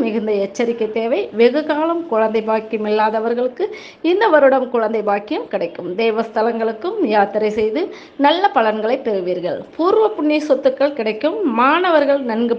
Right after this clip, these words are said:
படித்து நல்ல மதிப்பெண்கள் பெறுவார்கள். மகர ராசிக்கு இந்த தமிழ் புத்தாண்டு நன்மையும் தீமையும் கலவையான பலன்கள் நிறைந்ததாக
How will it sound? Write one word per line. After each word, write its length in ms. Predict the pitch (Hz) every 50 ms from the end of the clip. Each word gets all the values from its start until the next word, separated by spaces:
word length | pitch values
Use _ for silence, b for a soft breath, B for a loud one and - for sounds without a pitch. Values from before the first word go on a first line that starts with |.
| - 233
படித்து 300 | 226 220 233 233 - 403 427 262
நல்ல 200 | 208 202 202 202 190 202
மதிப்பெண்கள் 580 | 208 208 214 214 214 220 208 220 240 320 - -
பெறுவார்கள். 540 | 220 196 175 180 175 151 - - 185 180 151 - - - - - - - - - - - - - - - - - - - - - B B B B B B - 247
மகர 240 | 285 311 480 480 480 466
ராசிக்கு 520 | 440 381 330 320 311 320 294 285 - - 320 302 262
இந்த 220 | 247 233 240 233 240
தமிழ் 260 | 247 240 240 269 277 269
புத்தாண்டு 460 | 262 254 - - 233 214 202 202 220 214 214 214
நன்மையும் 520 | 208 233 262 285 302 294 285 294 320 381 - - -
தீமையும் 480 | 269 277 277 269 269 269 269 277 285 269 277
கலவையான 540 | 240 226 240 254 254 254 262 262 277 285 311 302
பலன்கள் 420 | 262 247 233 214 214 220 208 208 202 226
நிறைந்ததாக 560 | 226 233 233 220 214 208 202 220 233 262